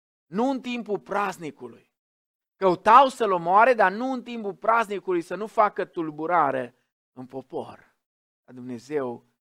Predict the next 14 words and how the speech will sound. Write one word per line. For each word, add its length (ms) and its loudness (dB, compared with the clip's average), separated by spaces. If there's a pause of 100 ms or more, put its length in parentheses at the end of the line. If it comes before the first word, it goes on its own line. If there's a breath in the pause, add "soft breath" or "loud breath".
(200)
avea 260 -10
alte 240 -8
planuri. 580 -20 (920)
Și 120 -20
Dumnezeu 680 -4 (180 soft breath)
își 240 -18
duce 300 -10
la 100 -6
îndeplinire 600 -12
planul 420 -14
lui 320 -14 (240)
întotdeauna. 760 -10 (680)
Și 140 -18
repet, 440 -16